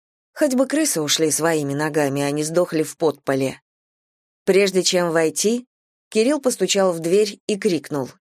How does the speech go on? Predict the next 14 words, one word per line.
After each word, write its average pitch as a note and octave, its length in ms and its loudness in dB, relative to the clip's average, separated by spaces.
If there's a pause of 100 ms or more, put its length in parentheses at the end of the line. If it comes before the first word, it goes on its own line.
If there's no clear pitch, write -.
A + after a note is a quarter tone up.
(200)
«Эй, F#3+ 480 2 (220)
есть F#3 440 2
кто G#3 260 0
живой?» D#3+ 560 0 (760)
Разумеется, A3+ 640 0
никто A#3+ 280 0
ему A3+ 220 0
не G3 140 0
ответил. D#3+ 580 -4 (540)
Только A3 320 2
эхо E3 360 0
отозвалось D#3 640 0
дурашливым D#3+ 720 0
отзвуком: C#3 800 -4